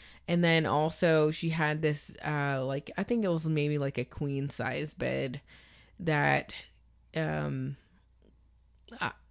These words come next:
I don't know. Like, there was some rumor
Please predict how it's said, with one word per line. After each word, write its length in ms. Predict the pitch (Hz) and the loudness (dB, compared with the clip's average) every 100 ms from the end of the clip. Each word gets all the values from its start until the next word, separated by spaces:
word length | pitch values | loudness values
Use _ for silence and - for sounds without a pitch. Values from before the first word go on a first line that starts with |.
| _ - | _ 6
I 140 | 170 | 8
don't 120 | 147 | 8
know. 220 | 127 123 - - - - | 4 0 -4 -14 -2 8
Like, 200 | 202 202 | 8 8
there 400 | 185 185 214 214 | -4 6 8 10
was 140 | 233 | 8
some 440 | - 208 196 185 - _ _ _ _ | 6 4 4 2 -4 _ _ _ _
rumor 800 | 165 160 170 165 143 127 127 135 | -6 0 2 4 4 2 2 -2